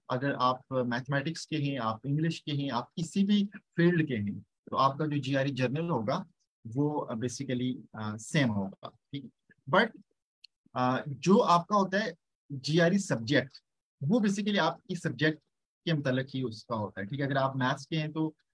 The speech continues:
वो maths के related होगा, ठीक है? आप, आपके जो भी field है, ठीक है? But mostly जो universities मांगती हैं, वो जीआरई जर्नल मांगती हैं, ठीक है? और यहाँ पे हम जो,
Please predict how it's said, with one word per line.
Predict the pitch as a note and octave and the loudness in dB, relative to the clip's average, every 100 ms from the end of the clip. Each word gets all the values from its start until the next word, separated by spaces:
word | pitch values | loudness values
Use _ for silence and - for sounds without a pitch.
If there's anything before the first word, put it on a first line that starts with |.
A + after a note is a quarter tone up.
| _ | _
वो | C3+ | 0
maths | C#3 B2+ C3 | 2 2 0
के | - C#3 | -8 -6
related | A2+ G#2 G2+ | -4 -4 -8
होगा, | G2+ F#2+ _ - | -10 -12 _ -18
ठीक | - C3 | -12 -4
है? | |
आप, | C3+ C3 | -4 0
आपके | C#3 C#3+ | -2 0
जो | C#3 | 0
भी | C#3 | 0
field | C3+ G#2 F#2+ G2+ | -2 -6 -8 -12
है, | |
ठीक | - D#3 | -12 -12
है? | E3+ | -10
But | - F#3+ | 0 2
mostly | F3 F#3+ F#3+ | 4 2 2
जो | F#3+ | 0
universities | E3 D3+ D#3 D#3 F3+ | 0 -2 -4 -2 -2
मांगती | C3 A#2+ B2+ B2+ - G3+ | 0 2 0 0 0 2
हैं, | D3 | 2
वो | C3+ | 0
जीआरई | C#3 C3 A#2 C3+ | 0 0 0 -2
जर्नल | A2+ A#2 A#2 | -4 -2 0
मांगती | A2 G2+ G2 - | -2 -2 -8 -10
हैं, | - | -20
ठीक | - - C#3+ | -18 -14 -12
है? | F#3 _ | -12 _
और | E3+ | 2
यहाँ | F#3 F#3 A3+ | 4 6 6
पे | A#3 | 4
हम | F#3+ E3+ | 2 2
जो, | E3 F3 E3 | 2 0 -2